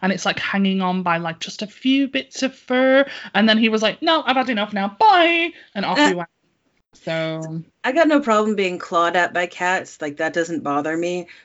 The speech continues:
Speaker 2: But because she's still so nervous, uh,
Speaker 1: Yeah.
Speaker 2: I don't wanna give her any other extra reasons to be scared of
Speaker 1: Yeah.
Speaker 2: where she's at. Once she feels more comfortable, yeah, I'm gonna pick the, pick her up and I'm gonna brush her and, and she's gonna fucking deal with it.
Speaker 1: <laughs>
Speaker 2: But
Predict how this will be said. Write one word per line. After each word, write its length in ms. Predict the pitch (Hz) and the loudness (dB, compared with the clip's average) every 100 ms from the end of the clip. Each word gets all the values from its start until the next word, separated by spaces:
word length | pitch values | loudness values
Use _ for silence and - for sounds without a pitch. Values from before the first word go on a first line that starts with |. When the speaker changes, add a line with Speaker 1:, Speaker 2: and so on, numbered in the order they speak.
| _ | _
Speaker 2:
But 160 | 185 180 | 0 0
because 340 | 180 185 180 | -2 -2 -2
she's 220 | - 180 | -2 -4
still 200 | - 170 | 0 -2
so 300 | 170 165 156 | 0 -2 0
nervous, 680 | 151 147 151 185 190 - - _ _ _ | 2 2 2 0 -2 -6 -12 _ _ _
uh, 400 | 147 143 127 107 - _ | 0 2 0 -4 -10 _
Speaker 1:
Yeah. 100 | 151 156 _ | -20 -20 _
Speaker 2:
I 80 | 185 | -2
don't 260 | 185 180 175 | 2 2 2
wanna 200 | 185 170 | 0 0
give 200 | 175 - | -2 -2
her 180 | - - | -4 -2
any 280 | 160 165 151 | 0 0 0
other 400 | 147 160 156 - | 0 0 -2 -2
extra 320 | 156 - 160 | -4 -2 0
reasons 480 | 143 147 151 160 156 | 4 4 4 -2 -6
to 80 | - | -4
be 100 | 147 | -4
scared 460 | - 143 143 151 - _ _ 143 | -2 0 2 0 -6 _ _ -4
of 340 | 151 143 143 | -2 -2 -6
Speaker 1:
Yeah. 80 | 156 _ | -16 _
Speaker 2:
where 300 | 190 165 156 | -4 4 4
she's 260 | 151 170 143 | 4 2 2
at. 400 | 135 156 196 - - - - _ - | 2 0 -2 -10 -20 -20 -20 _ -4
Once 220 | 185 285 | 2 4
she 120 | 359 | 4
feels 220 | 339 294 233 | 4 2 0
more 100 | 190 | 0
comfortable, 400 | 196 202 233 240 | -4 -2 0 4
yeah, 180 | 202 | 2
I'm 80 | 156 | 2
gonna 140 | 202 180 | -4 -6
pick 200 | 185 - | -8 -8
the, 140 | 156 _ | -10 _
pick 220 | - 247 - | -6 -6 0
her 200 | 240 170 | 0 2
up 220 | 165 - | 0 -4
and 120 | 160 | -8
I'm 80 | 156 | -6
gonna 140 | 160 - | -8 -4
brush 280 | 156 147 | -4 -4
her 220 | 156 143 135 | -6 -6 -6
and, 180 | 135 | -6
and 140 | 147 147 | -8 -8
she's 160 | 165 | -10
gonna 160 | - 160 | -8 -6
fucking 260 | 151 147 139 | -4 -4 -2
deal 160 | 151 | -2
with 180 | 139 135 | -2 -6
it. 200 | 123 - - - _ | -10 -10 -20 -20 _
Speaker 1:
<laughs> 220 | - - - | -16 -8 0
Speaker 2:
But 240 | 156 | 0